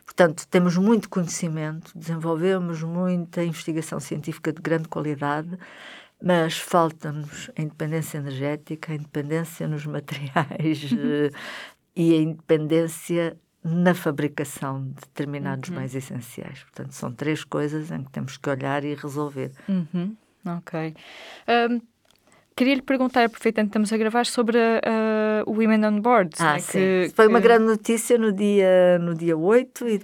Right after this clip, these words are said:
Speaker 1: sou relatora pelo P P E dessa, hum, diretiva que pode ser muito importante. A posição do Parlamento já tinha sido votada há dez anos.
Speaker 2: Uhum.
Speaker 1: Há um relatório do Parlamento.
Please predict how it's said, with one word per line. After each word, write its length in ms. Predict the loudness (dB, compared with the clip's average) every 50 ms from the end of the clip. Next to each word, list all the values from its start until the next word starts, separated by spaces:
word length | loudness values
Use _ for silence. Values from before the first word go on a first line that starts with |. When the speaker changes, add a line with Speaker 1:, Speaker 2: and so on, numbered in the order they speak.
| -4 -10 -10
Speaker 1:
sou 220 | -8 -6 -4 -4
relatora 380 | -2 -2 -2 -2 0 0 0 0
pelo 160 | -2 -6 -6
P 120 | -4 -4 -4
P 140 | -2 -2 -4
E 320 | -2 -2 -2 -2 -4 -6 -10 -14 -20 -20 -20 -20 -20 -20 -20 _ _
dessa, 880 | -8 -4 -2 0 0 -2 -4 -6 -6 -4 -2 -2 -2 -2 -2 -4 -6 -6 -8 -10
hum, 220 | -10 -10 -10 -10 -12 -14 _ _ -6 -2
diretiva 560 | 2 4 6 6 6 4 2 2 0 0 0 0
que 80 | 0
pode 220 | 2 2 2 2 2
ser 100 | 2 2
muito 220 | 2 2 2 0
importante. 640 | 0 0 -2 -4 -2 0 0 0 -2 -6 -8 -12 -18 _ _ _ _ _ -20 _ _ -6
A 80 | -6
posição 440 | -4 -2 -2 -2 0 0 2 2 2
do 80 | 2 2
Parlamento 460 | 2 2 4 4 4 4 2 0 0
já 100 | 0 0
tinha 160 | 0 0 -2
sido 220 | -2 0 -2 -2 -2
votada 460 | -2 -4 0 2 2 2 2 2 0
há 20 |
dez 260 | 0 0 -2 -4 -4 -8
anos. 260 | -12 -12 -12 -8 -2
Speaker 2:
Uhum. 200 | 0 0 0 0 0
Speaker 1:
Há 120 | 0 -2
um 160 | -2 -2 -4
relatório 580 | 0 2 0 2 4 4 4 4 4 4 0 -2
do 100 | -4 -4
Parlamento. 540 | -6 -6 -8 -6 -8 -8 -8 -10 -12 -14